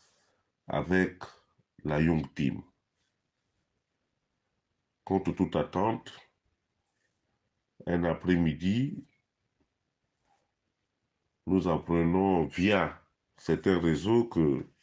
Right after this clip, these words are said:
le machin de Charles Mbaye Kom s'est retrouvé à Libreville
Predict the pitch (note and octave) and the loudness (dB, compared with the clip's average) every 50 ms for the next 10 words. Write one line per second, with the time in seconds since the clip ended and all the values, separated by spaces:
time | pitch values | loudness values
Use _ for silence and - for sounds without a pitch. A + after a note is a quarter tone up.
0 | _ _ _ _ _ _ _ _ _ _ _ _ _ _ - F2+ F#2+ G2 F#2+ G2 | _ _ _ _ _ _ _ _ _ _ _ _ _ _ 2 4 6 6 8 6
1 | G2+ G#2 G2+ - - B2+ A2+ G#2+ - - _ - F#2 E2 - - G2+ G2+ F#2+ F2+ | 6 4 2 2 0 0 0 -2 -4 -10 _ -4 -4 -4 -2 0 0 2 2 2
2 | E2+ E2+ F2 F2 E2+ D#2+ - - - G#2 G#2+ G#2 G#2 F#2+ F#2 - - _ _ _ | 2 2 2 2 2 0 0 0 0 0 2 2 0 -2 -4 -6 -10 _ _ _
3 | _ _ _ _ _ _ _ _ _ _ _ _ _ _ _ _ _ _ _ _ | _ _ _ _ _ _ _ _ _ _ _ _ _ _ _ _ _ _ _ _
4 | _ _ _ _ _ _ _ _ _ _ _ _ _ _ _ _ - - G2+ G2+ | _ _ _ _ _ _ _ _ _ _ _ _ _ _ _ _ -2 0 2 4
5 | F#2 E2+ D#2+ - E2 D2+ F#2+ F2+ E2+ E2 E2+ F2 D#2+ D#2+ D#2+ D#2+ D#2+ D2+ F2+ G2+ | 4 2 2 0 -2 0 0 2 2 2 2 2 2 2 2 2 2 0 -2 -2
6 | A2 A2+ A2 G#2 | -2 -2 -2 -4